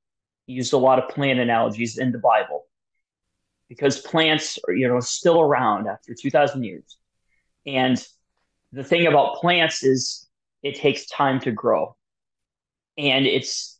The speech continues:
it can be very frustrating, especially if you're excited to plant, you know, plant the seeds and you want to see the growth of your flower or your shrub or your tree.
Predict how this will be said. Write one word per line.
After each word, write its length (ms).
it 120
can 160
be 140
very 260
frustrating, 680
especially 420
if 120
you're 120
excited 640
to 60
plant, 300
you 140
know, 220
plant 260
the 80
seeds 460
and 100
you 100
want 300
to 80
see 200
the 100
growth 420
of 140
your 100
flower 720
or 300
your 120
shrub 380
or 140
your 100
tree. 460